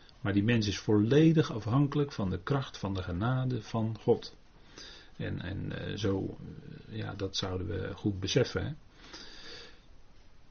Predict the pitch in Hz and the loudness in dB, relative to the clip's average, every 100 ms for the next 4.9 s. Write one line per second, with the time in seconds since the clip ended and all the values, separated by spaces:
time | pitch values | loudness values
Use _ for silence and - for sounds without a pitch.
0 | - - - - 135 151 - 135 120 113 | -20 -20 -4 6 10 10 8 6 8 8
1 | 104 98 92 131 104 101 117 127 113 123 | 8 6 8 8 8 8 6 4 4 4
2 | 117 107 120 110 110 113 113 110 98 92 | 4 4 2 2 0 2 2 2 2 10
3 | 143 165 131 120 107 107 107 92 117 151 | 10 10 6 6 6 6 6 2 0 0
4 | 117 98 98 110 101 95 87 117 | -2 0 2 4 4 2 0 -2